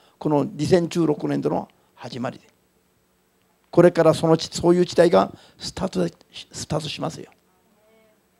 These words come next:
問題は、私と信仰を合わせる者どもはもちろん準備していきます。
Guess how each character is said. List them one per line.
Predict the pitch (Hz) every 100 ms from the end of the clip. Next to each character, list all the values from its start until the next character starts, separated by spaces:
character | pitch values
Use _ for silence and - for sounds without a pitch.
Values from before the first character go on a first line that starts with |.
| _
問 | - 147 151
題 | 135 123
は、 | 147 - - _ _ _ _ _ _ _ -
私 | 180 247 -
と | 302 320 - _ - - _ _ _ -
信 | - 196 175
仰 | 185
を | -
合 | 160
わ | 170
せ | 190
る | 185
者 | 160
ど | 175
も | 202
は | 143
も | 143
ち | 170
ろ |
ん | 143
準 | 196
備 | 170
し | -
て | 151
い |
き | 151
ま | 147
す。 | -